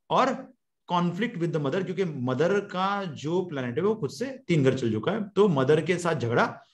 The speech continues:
और मदर के कारण दुख, ये दोनों चीजें उसको यहाँ पे पता चलेगी। ठीक है, अब mind का जो placement है खुद से तीसरा है,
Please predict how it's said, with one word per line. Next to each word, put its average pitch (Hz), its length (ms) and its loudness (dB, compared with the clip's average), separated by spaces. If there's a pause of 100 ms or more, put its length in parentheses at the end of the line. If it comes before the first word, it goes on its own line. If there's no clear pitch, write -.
(180)
और 185 100 2
मदर 143 320 2
के 185 340 -2
कारण 135 380 -4
दुख, 123 420 -4
ये 156 120 -4
दोनों 131 280 0
चीजें 127 180 0
उसको 185 260 -4
यहाँ 120 140 -4
पे - 180 -8 (140)
पता 107 140 -4
चलेगी। - 340 -10 (400)
ठीक 131 100 0
है, - 320 -6 (1300)
अब 170 140 6
mind 170 500 6
का 208 80 4
जो 190 120 8
placement 160 460 2
है 190 240 2
खुद 117 280 -4
से 196 380 2
तीसरा 127 400 0
है, 104 380 -4